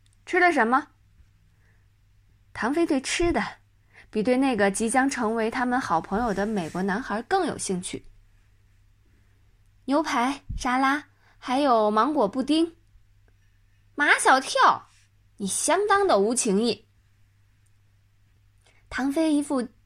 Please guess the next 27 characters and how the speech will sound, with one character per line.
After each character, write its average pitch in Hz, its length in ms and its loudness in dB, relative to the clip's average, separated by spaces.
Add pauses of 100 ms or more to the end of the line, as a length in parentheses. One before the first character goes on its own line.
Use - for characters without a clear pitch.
(180)
痛 294 240 0
心 320 240 2
疾 269 160 0
首 - 180 -4
的 180 100 -4
样 196 220 0
子。 - 220 -10 (1000)
“你 311 260 6
去 392 180 6
吃 381 160 4
好 330 200 6
吃 359 200 -2
的 285 140 2
东 294 180 2
西， 196 340 -4 (460)
都 480 140 -4
不 466 100 -2
把 403 220 6
我 330 60 4
们 381 100 2
几 320 140 0
个 392 80 0
好 247 140 0
朋 285 120 0
友 269 160 4
叫 359 260 2
上。” - 260 -8